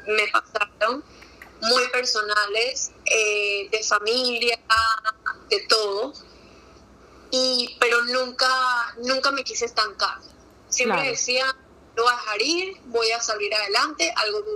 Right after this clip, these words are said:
Speaker 1: algo, al-, se va a resolver". Siempre lo que he dicho yo es, "Mira,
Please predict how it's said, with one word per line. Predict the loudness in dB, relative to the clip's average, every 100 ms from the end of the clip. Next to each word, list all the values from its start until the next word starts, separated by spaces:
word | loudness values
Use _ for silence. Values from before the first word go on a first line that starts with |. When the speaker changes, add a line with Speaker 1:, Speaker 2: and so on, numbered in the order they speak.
| -4
Speaker 1:
algo, | 0 0 0 0
al-, | 0 0 -4
se | -2 0
va | 0
a |
resolver". | -2 -2 -4 -4 -4 -2
Siempre | 0 0 0
lo | 0
que | -2
he | -4
dicho | -4 -2 2
yo | 2 2 0
es, | -4 -2
"Mira, | -4 -2